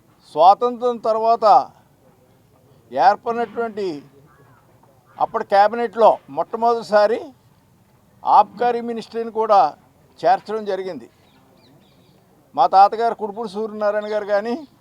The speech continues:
గౌతు లచ్చన్న గారు కానీ, బాలాగౌడ్ గారు, కేఈ కృష్ణమూర్తి గారు తండ్రి గారు, వీరంతా కూడా ముఖ్యమంత్రి దగ్గరికి వెళ్ళి, "మాకు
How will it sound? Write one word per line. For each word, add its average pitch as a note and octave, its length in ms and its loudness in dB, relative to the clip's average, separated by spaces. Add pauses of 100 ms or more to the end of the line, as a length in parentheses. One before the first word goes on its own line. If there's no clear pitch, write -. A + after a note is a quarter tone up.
(200)
గౌతు F#3 260 0
లచ్చన్న G#3+ 380 -4
గారు G#3+ 200 0
కానీ, G3+ 280 -4
బాలాగౌడ్ G#3 680 2
గారు, G3+ 360 -2 (100)
కేఈ G3+ 260 -2
కృష్ణమూర్తి G#3 460 -14
గారు G3+ 120 -8
తండ్రి F#3+ 300 -10
గారు, G#3 180 -6
వీరంతా G3 400 -6
కూడా G#3 200 -4
ముఖ్యమంత్రి G3+ 540 -12
దగ్గరికి G3 340 -10
వెళ్ళి, G3 420 -2 (1300)
"మాకు F3+ 600 4